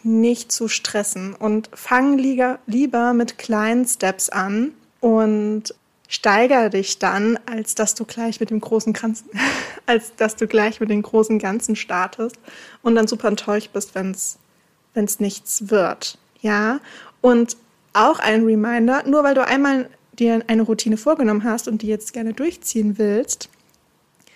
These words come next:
heißt das nicht, dass du die nicht mehr verändern kannst. Ja, <laughs> nur weil dir das die eine Woche richtig gut gefällt, aber du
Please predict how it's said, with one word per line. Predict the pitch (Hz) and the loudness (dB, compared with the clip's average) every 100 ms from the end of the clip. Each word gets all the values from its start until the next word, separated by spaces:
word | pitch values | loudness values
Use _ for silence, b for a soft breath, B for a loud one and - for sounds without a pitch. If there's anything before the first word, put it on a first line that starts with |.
| b b b b - | b b b b -4
heißt | 285 254 254 | 2 2 2
das | 247 - | 0 2
nicht, | 269 311 - - | 2 2 -6 -2
dass | 240 240 - - _ - | -2 -2 -6 -12 _ -6
du | 247 | -2
die | 233 220 | 0 0
nicht | 214 226 | 0 -2
mehr | 214 | -4
verändern | - - 247 247 - | -6 -4 -2 0 -2
kannst. | 233 - _ - - - _ _ _ _ _ _ _ _ _ | -10 -14 _ -20 -20 -20 _ _ _ _ _ _ _ _ _
Ja, | 247 233 254 311 - 294 - | 2 2 2 0 2 2 4
<laughs> | 339 339 | 2 4
nur | 320 285 | 4 6
weil | 254 247 | 6 4
dir | 240 | 2
das | 240 | 2
die | 240 226 214 | 4 4 4
eine | 214 240 262 | 2 4 2
Woche | 226 - 208 | 2 -4 -6
richtig | 247 254 - | -4 -6 -6
gut | 208 - | -6 -6
gefällt, | - 247 214 226 - | -2 2 2 0 -6
aber | 233 214 | -6 -2
du | 220 220 | 2 0